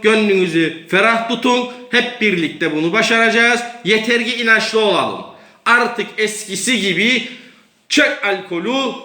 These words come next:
vur sigarayı, yat köşeye" olmayacak. Hımbıllaşmayacak. Hımbıl bir gelecek olmayacak. Fit, gelişmiş, güçlü insanlar olacak ki bu vi-, virüsleri biz yenelim. Onlar bizi yenmesin.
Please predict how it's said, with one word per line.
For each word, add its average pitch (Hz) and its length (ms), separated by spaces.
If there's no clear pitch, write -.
vur 277 220
sigarayı, 190 920
yat 277 320
köşeye" 233 560
olmayacak. 208 600
Hımbıllaşmayacak. 214 1300
Hımbıl 208 560
bir 233 120
gelecek 202 540
olmayacak. 156 540
Fit, 285 460
gelişmiş, 214 840
güçlü 233 360
insanlar 196 480
olacak 160 480
ki 185 180
bu 214 80
vi-, 226 300
virüsleri 196 580
biz 240 240
yenelim. 135 340
Onlar 185 340
bizi 190 220
yenmesin. 202 520